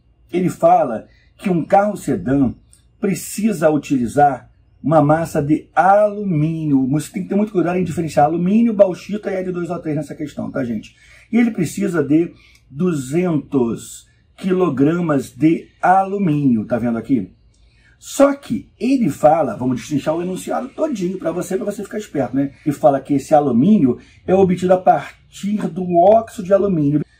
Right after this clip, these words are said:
É muito importante, galera, você entender, então, a sequência. Repara que ele fala, o produto final que ele deseja é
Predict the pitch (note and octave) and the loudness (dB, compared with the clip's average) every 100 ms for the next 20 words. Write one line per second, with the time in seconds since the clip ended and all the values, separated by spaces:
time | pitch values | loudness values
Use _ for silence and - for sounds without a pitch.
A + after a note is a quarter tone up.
0 | _ - G#3+ G3+ A#3+ A3+ F3+ C3+ - D#3 | _ -8 -2 0 2 0 -4 -6 -6 -6
1 | E3+ C3+ G#2 G#2+ A2 B2 C3 E3+ D3 C#3 | -6 -6 -6 -4 -4 -6 -6 -6 -4 -2
2 | C#3 - D#3 - G#3 - C3+ C#3 C#3 B2 | -2 0 -2 -2 -8 -2 0 0 -2 -4
3 | C#3 - C#3 C#3+ D#3 C#3 E3+ D3+ A2 - | -2 0 -2 -4 -6 0 0 0 -2 -8
4 | - D#3+ F3+ F3+ G#3+ - D3 C#3 C#3+ C3 | -12 -4 0 0 0 -2 -2 0 0 0
5 | A#2 G2 B2 C#3 G#2+ F#2+ - - C#3 C#3 | 0 -2 0 0 0 -8 -12 -2 2 2